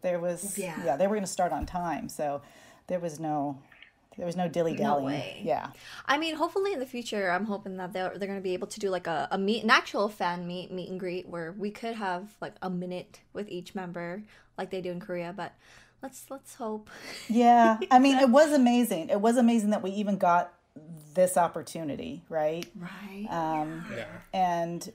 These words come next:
Speaker 1: with, um, with other K-pop groups doing meet and greets more frequently here, hopefully,
Speaker 3: Yeah.
Speaker 1: hopefully B T S will be more open to it. But I really do think that they did it as a way to accommodate,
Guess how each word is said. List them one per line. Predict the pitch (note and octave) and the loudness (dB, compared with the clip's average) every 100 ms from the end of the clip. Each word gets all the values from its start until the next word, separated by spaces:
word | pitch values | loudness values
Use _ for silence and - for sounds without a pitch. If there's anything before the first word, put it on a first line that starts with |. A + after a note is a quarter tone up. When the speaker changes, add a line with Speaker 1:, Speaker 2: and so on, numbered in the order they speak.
| - | -8
Speaker 1:
with, | F#3+ F#3+ F#3 - - | 4 4 4 -2 -4
um, | F#3 F3+ E3 E3+ D#3+ E3+ _ _ _ - - | -2 0 -2 -6 -12 -14 _ _ _ -10 -4
with | G#3 G3 - | 0 2 4
other | G3+ G3+ | 4 2
K-pop | G#3+ G3+ F#3+ - | 0 -2 -2 -2
groups | G3 F#3 - | -6 -6 -8
doing | F#3+ F#3 G3 G3+ | -2 0 2 2
meet | G3 G3 | 0 0
and | G3+ | -2
greets | G3+ G3+ G#3 - - - _ _ | 0 0 -2 -6 -10 -12 _ _
more | - F#3+ F#3+ G3 G3+ G3 _ - | -6 0 4 4 2 -4 _ -2
frequently | A3 A3 A3+ A#3 A#3 A#3 | 0 2 2 4 4 4
here, | A3+ A#3+ A#3 A#3 A#3 A3+ - - - _ _ - | 2 4 6 4 2 0 -12 -20 -20 _ _ -14
hopefully, | - A3 A#3 G3 F#3+ | 0 0 2 0 0
Speaker 3:
Yeah. | F#3 | 2
Speaker 1:
hopefully | A#3+ A#3+ A3+ | 0 2 0
B | G#3 G3+ | 0 -4
T | G3 | -2
S | F#3 - | -4 -2
will | |
be | E3+ F3 | -8 -6
more | E3 - | -4 -4
open | E3+ F#3 | -4 -6
to | F3+ | -4
it. | E3+ | 0
But | G3 | 4
I | G#3+ | 6
really | A3+ C4+ B3+ | 6 4 4
do | A#3+ | 4
think | A#3 A3 | 2 0
that | G#3 | 2
they | G3 | 0
did | - F#3+ | 2 2
it | F#3+ | 4
as | E3 E3+ | 2 -2
a | |
way | E3+ F3 | 0 0
to | E3+ | 0
accommodate, | E3 - F3 F3 E3 D#3 - | -4 -4 -2 0 0 -2 -4